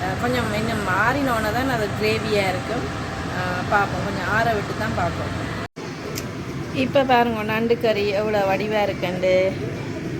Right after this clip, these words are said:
நல்ல கிரேவியா, திக்கா வந்துட்டுது. So, இனி நாங்க ரைஸும் போட்டு சாப்பிட போறோம்.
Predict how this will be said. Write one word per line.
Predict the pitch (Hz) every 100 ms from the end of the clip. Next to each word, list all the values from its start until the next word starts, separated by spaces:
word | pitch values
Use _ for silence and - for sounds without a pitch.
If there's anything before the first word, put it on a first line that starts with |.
| - - -
நல்ல | 196 214 220 220
கிரேவியா, | 202 214 226 226 220 226 233
திக்கா | 247 - - 247 240
வந்துட்டுது. | 240 202 190 180 170 175 180 156 - - - - - - - - 185
So, | 202
இனி | 208 214 214
நாங்க | 214 220 220
ரைஸும் | 220 208 226 254 247 226
போட்டு | 214 202 233
சாப்பிட | 247 247 240 240 220
போறோம். | 214 214 208 202 202 202 220